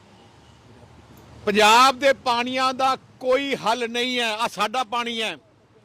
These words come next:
ਮੈਂ ਤਾਂ ਕਹਿਣਾ ਚਾਹਣਾ ਹੈ, ਸ਼ਰਮ ਆਉਣੀ ਚਾਹੀਦੀ ਹੈ ਭਗਵੰਤ ਮਾਨ ਨੂੰ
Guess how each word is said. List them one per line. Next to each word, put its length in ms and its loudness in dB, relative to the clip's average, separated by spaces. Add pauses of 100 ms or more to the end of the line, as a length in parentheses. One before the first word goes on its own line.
(540)
ਮੈਂ 240 0
ਤਾਂ 140 -4
ਕਹਿਣਾ 280 -4
ਚਾਹਣਾ 340 -4
ਹੈ, 120 -12 (400)
ਸ਼ਰਮ 340 -4
ਆਉਣੀ 200 -8
ਚਾਹੀਦੀ 320 -8
ਹੈ 60 -4
ਭਗਵੰਤ 460 -10
ਮਾਨ 280 -8
ਨੂੰ 260 -12